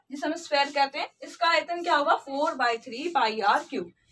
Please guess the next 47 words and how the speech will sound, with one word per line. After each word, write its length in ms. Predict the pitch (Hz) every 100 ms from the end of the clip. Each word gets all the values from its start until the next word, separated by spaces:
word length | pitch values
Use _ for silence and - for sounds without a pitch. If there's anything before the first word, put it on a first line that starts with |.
| _
इसमें 260 | 294 - 370
एक 200 | 349 -
खास 300 | - 254 285
बात 180 | 277 269 277
ये 200 | 247 262
है 180 | 370
कि 140 | - 339
हमें 260 | 285 311
वक्र 300 | 277 240 254
पृष्ठ 280 | 262 311 381
और 80 | 330
संपूर्ण 440 | 302 294 269 254
पृष्ठ 280 | 240 277 - - _ _ _ 247
दोनों 280 | 285 294 466
ही 60 |
same 340 | 453 311 302 277
होते 240 | 214 -
हैं, 100 | 180
फ़ोर 480 | - - - 269 269
पाई 260 | - 285 285
आर 160 | 285
स्क्वायर 380 | 294 294 302 480 -
इसका 300 | 277 - 247
भी 120 | 254
और 140 | 508 427
इस, 140 | - -
अ, 200 | 247 247
संपूर्ण 580 | 240 247 262 262 247 240
भी 100 | 254
इसका 220 | 247 254
क्या 160 | 254 233
होगा? 220 | 226 381 508 - _ -
फ़ोर 140 | 269
पाई 240 | 262 262 240
आर 140 | 202
स्क्वायर। 280 | 196 202 -
अलग 200 | 277 311
अलग 240 | 311 302 285
याद 220 | 294 381
नहीं 180 | 330 226
रखना 280 | 202 - 170
है। 120 | -
इसमें 240 | 330 381 370
जैसे 280 | 349 330
कि 120 | 359 392
same 320 | 320 277 254
है, 140 | 370